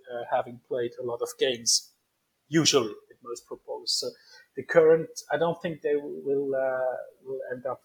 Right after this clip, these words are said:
s-, finish seventh, uh, at the end of the season. I think they will rise up. And as you said, they should top the group and advance to the next round in uefa Conference League, which is, uh,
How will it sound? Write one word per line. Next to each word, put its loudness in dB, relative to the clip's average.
s-, -6
finish -8
seventh, -6
uh, -8
at -12
the -10
end -10
of -8
the -8
season. -8
I -20
think -20
they -8
will -8
rise -8
up. -12
And -6
as 0
you -6
said, -2
they -6
should -2
top -10
the -12
group -8
and -8
advance -6
to -10
the -10
next -8
round -8
in -18
uefa -6
Conference -10
League, -12
which -12
is, -8
uh, 2